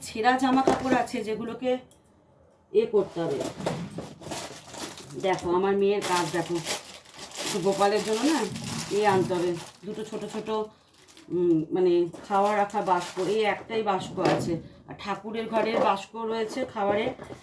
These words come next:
কিন্তু এভাবে রাখলে তো গোপালের জিনিস হবে না। আপাতত এখন গার্ডার লাগিয়ে রাখি, দেখি আজকে হাজব্যান্ডকে তিন চারটে কৌটো আনতে বলবো, নাহলে, উম, হাজব্যান্ড চয়েস করে আনতে পারবে না। আমি তো আজকে জোগাতে যাব, তখন ওখান থেকে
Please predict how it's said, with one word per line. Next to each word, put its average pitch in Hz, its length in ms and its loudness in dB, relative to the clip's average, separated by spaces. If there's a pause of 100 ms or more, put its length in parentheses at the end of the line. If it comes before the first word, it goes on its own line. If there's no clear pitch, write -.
(260)
কিন্তু 214 220 -2
এভাবে 202 320 4
রাখলে 202 340 0
তো 202 80 -2
গোপালের 196 380 0
জিনিস 202 300 -2
হবে 190 180 0
না। 262 200 2 (720)
আপাতত 196 380 -2
এখন 202 240 0
গার্ডার 185 400 4
লাগিয়ে 196 320 0
রাখি, 196 320 0 (1200)
দেখি 196 220 0
আজকে 196 200 0
হাজব্যান্ডকে 196 560 0 (680)
তিন 214 160 0
চারটে 208 320 -2
কৌটো 202 360 0
আনতে 196 240 2
বলবো, 190 220 0
নাহলে, 220 340 2 (100)
উম, 196 380 -2 (340)
হাজব্যান্ড 220 400 2
চয়েস 226 320 4
করে 247 100 -4
আনতে 214 240 -2
পারবে 190 260 2
না। 185 200 0 (400)
আমি 208 180 2
তো 208 100 -4
আজকে 226 240 -2
জোগাতে 220 360 0
যাব, 247 340 2 (460)
তখন 190 280 0
ওখান 208 280 0
থেকে 240 240 0